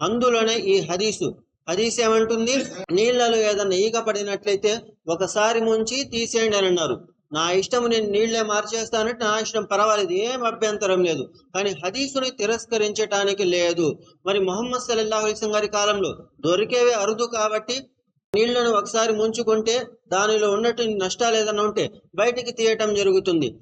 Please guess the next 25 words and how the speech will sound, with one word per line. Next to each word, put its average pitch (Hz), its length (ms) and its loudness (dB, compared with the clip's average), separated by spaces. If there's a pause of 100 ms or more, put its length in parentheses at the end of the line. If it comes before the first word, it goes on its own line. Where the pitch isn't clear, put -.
(200)
పైగా 220 260 2 (120)
శాస్త్రవేత్తలు 214 840 2 (340)
అల్హమ్దులిల్లా 233 600 2
వాళ్ళు 196 260 2
ఏ - 20 0 (140)
ప్రయోగాలు 220 520 2
చేసినా 208 380 -2
కూడా 214 160 2 (240)
మనకు 226 320 -2 (120)
లాభం 214 320 0 (100)
కలుగుతుంది. 196 600 2 (340)
వాళ్ళు 185 260 2 (200)
ఈగ 233 120 0 (100)
యొక్క 220 180 -2 (120)
రెక్కలలో 214 460 2 (200)
ఒక 165 100 -4 (140)
దాంట్లో 220 320 0 (120)
ఆరోగ్యం, 220 500 2
ఇంకొక 190 300 -2 (100)
దాంట్లో 220 320 0 (140)
బ్యాక్టీరియా 208 500 0 (120)
ఉన్నాయని 202 480 0
వాళ్ళే 220 220 0 (100)
తెలియచేస్తున్నారు. 190 760 0 (500)
ప-, 180 100 2